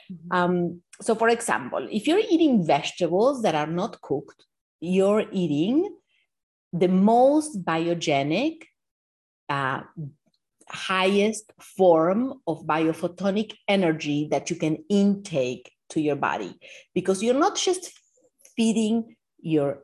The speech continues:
Speaker 2: skin and your flesh, but the most important thing to feed is your energy.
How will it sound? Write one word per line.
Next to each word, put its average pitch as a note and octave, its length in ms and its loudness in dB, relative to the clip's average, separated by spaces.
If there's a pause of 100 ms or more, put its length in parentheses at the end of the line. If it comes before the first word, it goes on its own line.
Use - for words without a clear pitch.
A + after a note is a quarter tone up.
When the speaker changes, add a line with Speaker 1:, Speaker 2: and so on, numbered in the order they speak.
Speaker 2:
skin G#3+ 800 -2
and D3+ 180 -6
your C#3 240 -8
flesh, - 720 -2 (420)
but E3+ 120 -2
the F#3 80 0
most C#4 400 2
important C4 600 2 (120)
thing A3 320 0
to E3+ 100 -6 (260)
feed C3+ 640 -2 (520)
is E3+ 380 0
your D#3 260 -2
energy. D#3+ 600 -4